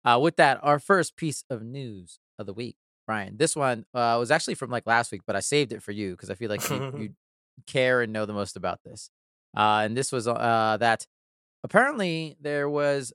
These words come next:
Speaker 1: a Halo Battle Royale type of mode or game that was reportedly canceled. And this is according to Xbox Era co-founder Shrapshul underscore Nick. Don't know anything about that. But
Speaker 2: <laughs>
Speaker 1: I did find that kinda interesting that,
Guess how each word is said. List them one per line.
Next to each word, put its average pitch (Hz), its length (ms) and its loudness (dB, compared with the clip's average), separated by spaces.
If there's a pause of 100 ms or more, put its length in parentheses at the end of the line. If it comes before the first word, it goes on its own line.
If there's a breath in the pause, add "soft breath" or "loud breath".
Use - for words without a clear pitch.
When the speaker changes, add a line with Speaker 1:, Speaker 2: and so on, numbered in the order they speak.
Speaker 1:
a 135 220 -2
Halo 165 420 0
Battle 135 280 2
Royale 127 520 2
type 120 240 -4
of 110 140 -6
mode 110 360 -2
or 104 100 -2
game 107 420 -6
that 104 160 -6
was 107 160 -10
reportedly 151 460 -8
canceled. 131 500 -10
And 101 80 -8
this 117 100 -6
is 131 80 -6
according 110 300 -4
to 101 280 -8 (380)
Xbox 160 560 2
Era 127 160 2
co-founder 107 640 -2 (400)
Shrapshul 120 1040 0
underscore 107 480 -6
Nick. 92 220 -8 (360)
Don't 95 160 -8
know 90 140 -8
anything 87 220 -12
about 85 160 -12
that. 139 200 2 (300 soft breath)
But 233 240 8 (180)
Speaker 2:
<laughs> - 380 -4
Speaker 1:
I 135 120 0
did 151 180 0
find 147 180 2
that 127 140 0
kinda 117 180 0
interesting 123 440 -4
that, 101 200 0